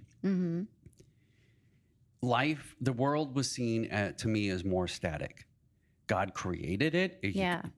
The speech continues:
Speaker 2: God saw it as good.
Speaker 1: Uh-huh.
Speaker 2: So the world almost became static. Yes, there were mysteries.
Speaker 1: Yeah.
Speaker 2: But it, once I shifted and I began to, to study and then eventually accepted evolution,
Speaker 1: Mm-hmm.
Speaker 2: that changed a lot.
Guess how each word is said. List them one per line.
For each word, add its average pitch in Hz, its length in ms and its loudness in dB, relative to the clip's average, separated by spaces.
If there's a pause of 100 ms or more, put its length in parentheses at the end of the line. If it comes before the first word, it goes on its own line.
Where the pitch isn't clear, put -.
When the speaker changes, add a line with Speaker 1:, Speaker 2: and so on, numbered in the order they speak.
Speaker 2:
God 87 240 2
saw 90 240 2
it 85 80 -4
as 82 140 -6
good. 101 420 2
Speaker 1:
Uh-huh. - 480 -10
Speaker 2:
So 123 320 2
the 120 80 -2
world 156 300 2
almost 135 340 -2
became 104 360 0
static. - 640 -4
Yes, 165 320 2
there 131 120 -4
were 113 120 -2
mysteries. 107 640 -2 (180)
Speaker 1:
Yeah. 190 280 0 (500)
Speaker 2:
But 127 260 0
it, 113 180 -12 (120)
once 156 400 0
I 139 120 4
shifted - 840 -2
and 113 220 0
I 110 340 2 (160)
began 120 640 2 (140)
to, 101 580 0
to 110 100 0
study 113 600 0
and 107 140 4
then 107 100 2
eventually 107 480 0
accepted 117 460 0
evolution, 87 720 0 (300)
Speaker 1:
Mm-hmm. 208 380 0 (180)
Speaker 2:
that 196 380 2 (280)
changed 107 540 0
a 76 80 -2
lot. 78 680 -4